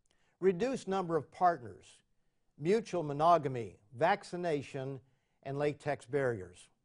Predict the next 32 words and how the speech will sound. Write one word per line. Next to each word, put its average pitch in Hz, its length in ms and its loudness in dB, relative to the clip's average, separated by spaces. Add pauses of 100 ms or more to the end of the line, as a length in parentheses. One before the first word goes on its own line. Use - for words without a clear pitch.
(840)
It 202 140 0
should 233 180 0
be 262 120 -2
noted 247 380 2
that 160 120 4
only 170 240 0
two 254 300 0
of 143 160 2
these 143 240 -2
guarantee 156 680 -2
against 139 400 -4
these 135 200 -6
dangerous 135 420 -2
diseases, 123 680 -6
abstinence 139 760 0 (560)
and 135 240 -4
mutual 156 380 -2
monogamy. 135 640 4 (1080)
Of 175 160 -4
course, 262 300 4
the 196 60 -2
latter 175 420 6
is 139 180 -2
only 254 300 2
true 135 520 2 (300)
if 147 200 -2
two 277 220 -4
people 202 380 0
are 143 160 4
faithful 196 680 -2
prior 196 460 0
to 139 380 -2